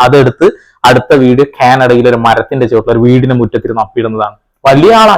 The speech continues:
ചെറിയ ആളല്ല, വലിയ ആളാണ്. അയാളോട് ചോദിക്കുമ്പോ ആള് വളരെ സിമ്പിൾ ആയിട്ട് പാന്റൊക്കെ ഇട്ടിട്ട് വർത്താനം പറഞ്ഞിട്ട് ഹോ ഹോ ഹോ എന്നിട്ട് കയറി പോവുകയാണെന്നുള്ളതാ. ഇത്രേ വൃത്തിയുള്ളൂ,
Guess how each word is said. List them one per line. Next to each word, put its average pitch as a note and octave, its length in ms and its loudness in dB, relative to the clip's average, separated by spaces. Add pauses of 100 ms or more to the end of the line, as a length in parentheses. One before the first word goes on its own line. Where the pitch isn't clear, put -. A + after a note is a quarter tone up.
(100)
ചെറിയ D3 200 2
ആളല്ല, F3+ 220 0 (120)
വലിയ B2+ 260 0
ആളാണ്. D3+ 320 0 (380)
അയാളോട് C3+ 280 4
ചോദിക്കുമ്പോ D3 580 0 (360)
ആള് D#3 180 2
വളരെ D3+ 180 0
സിമ്പിൾ D3+ 300 -2
ആയിട്ട് D#3 160 2
പാന്റൊക്കെ D3 400 0
ഇട്ടിട്ട് E3 580 -2 (220)
വർത്താനം - 300 -2 (140)
പറഞ്ഞിട്ട് D#3 280 -2 (140)
ഹോ E3 40 4
ഹോ E3+ 180 -2
ഹോ E3 220 -2
എന്നിട്ട് D#3 320 0
കയറി D#3 140 4
പോവുകയാണെന്നുള്ളതാ. F3+ 720 2 (320)
ഇത്രേ D#3 260 0
വൃത്തിയുള്ളൂ, B2 520 2